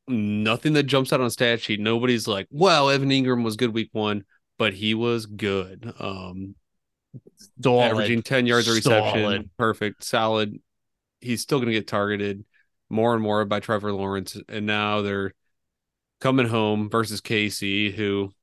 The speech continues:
Speaker 1: well, they're gonna be a tough opponent. I think this is gonna be a high-scoring game.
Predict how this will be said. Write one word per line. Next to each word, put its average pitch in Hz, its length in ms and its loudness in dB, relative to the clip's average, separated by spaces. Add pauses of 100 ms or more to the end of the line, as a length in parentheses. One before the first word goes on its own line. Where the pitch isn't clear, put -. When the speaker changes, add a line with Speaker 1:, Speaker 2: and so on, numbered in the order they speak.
(220)
Speaker 1:
well, 107 560 0
they're 113 120 -2
gonna 117 220 0
be 107 120 0
a 104 40 -2
tough 110 200 -2
opponent. 107 360 -2
I 98 60 -2
think 113 140 -4
this 104 60 -4
is 101 40 -8
gonna 104 120 -4
be 101 120 0
a 95 80 -4
high-scoring 123 640 -4
game. 151 340 -2